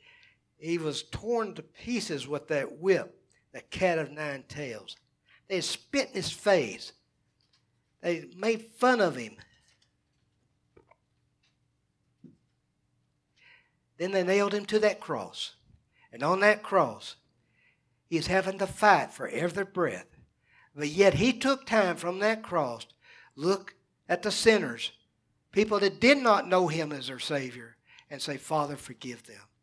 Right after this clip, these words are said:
for they know not what they do." Only Jesus Christ could have done that.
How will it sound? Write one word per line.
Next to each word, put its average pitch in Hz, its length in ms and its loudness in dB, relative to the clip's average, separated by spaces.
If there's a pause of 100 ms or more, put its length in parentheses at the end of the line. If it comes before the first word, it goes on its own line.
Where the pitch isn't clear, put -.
(580)
for 131 100 -16
they 123 120 -10
know 131 200 -14
not 135 240 -12
what 127 180 -14
they 127 140 -20
do." 98 220 -20 (1900)
Only 151 400 -4
Jesus 180 400 -6
Christ 123 400 -6
could 123 120 -10
have 117 120 -14
done 120 260 -8
that. 104 300 -14